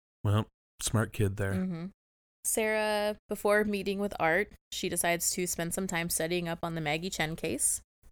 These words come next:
Speaker 2: so she can prove that she knows it really well. Obviously, she has to still keep up her cover
Speaker 1: Right.
Speaker 2: of Beth. And he basically threatens her that he's not gonna give her the money until she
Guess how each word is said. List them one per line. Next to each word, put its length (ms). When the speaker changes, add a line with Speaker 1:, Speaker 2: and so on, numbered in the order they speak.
Speaker 2:
so 100
she 140
can 140
prove 260
that 100
she 120
knows 260
it 80
really 180
well. 220
Obviously, 320
she 140
has 120
to 100
still 260
keep 180
up 160
her 100
cover 420
Speaker 1:
Right. 240
Speaker 2:
of 160
Beth. 260
And 100
he 100
basically 600
threatens 400
her 140
that 100
he's 140
not 160
gonna 120
give 160
her 80
the 80
money 300
until 240
she 400